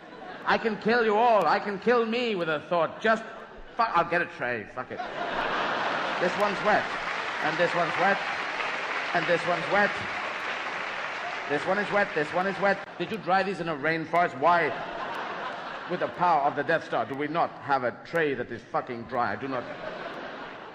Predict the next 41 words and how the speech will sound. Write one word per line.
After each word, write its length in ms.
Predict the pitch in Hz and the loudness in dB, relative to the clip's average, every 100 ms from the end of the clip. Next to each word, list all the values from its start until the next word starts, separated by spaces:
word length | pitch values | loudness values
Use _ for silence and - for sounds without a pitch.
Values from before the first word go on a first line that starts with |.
| - | -6
No, 80 | 151 | -4
no, 100 | 151 | -2
no. 220 | 143 110 | -4 -4
I 100 | 147 165 | -4 0
was 160 | 165 | 0
here 140 | 165 143 | 0 -2
first. 340 | - 131 95 - | -2 -4 -4 -6
You 60 | 214 | -4
have 100 | 226 | -4
to 60 | |
form 240 | - 247 247 | -2 0 0
a 60 | |
queue 360 | 247 - 269 277 | -2 -2 -2 0
if 100 | 208 | -2
you 60 | 190 | -4
want 180 | 180 143 | -6 -6
food. 280 | - 160 202 220 - - - - - - - | -8 -4 -4 -6 -10 -10 -10 -10 -10 -12 -6
Uh, 180 | - 202 | 0 0
can 160 | 202 233 | 0 0
I 60 | |
have, 100 | 233 | 0
uh, 520 | 233 226 226 226 220 220 | 2 4 6 6 4 2
oh, 100 | 233 | -2
penne 280 | 196 247 247 | -2 0 2
alla 100 | 240 | 2
arrabbiata? 640 | 226 240 214 233 220 175 | 2 0 -2 -2 -4 -6
That'd 160 | 127 123 | -6 -6
be 80 | 139 | -4
very 200 | 139 127 | -4 -4
nice. 260 | 131 175 - | -4 -6 -8
No, 160 | 165 185 | -4 0
no, 100 | 190 | 2
no. 220 | 156 113 - | 2 0 -4
Do, 120 | 196 | -8
do 140 | 143 | -4
you 60 | 185 | 0
know 200 | 180 156 | 2 4
who 120 | 143 | 4
I 160 | 127 113 | 4 4
am? 300 | 107 101 120 - - - - - - - - - | 0 -4 -8 -14 -14 -14 -12 -12 -12 -12 -12 -8
That's 160 | 202 | -8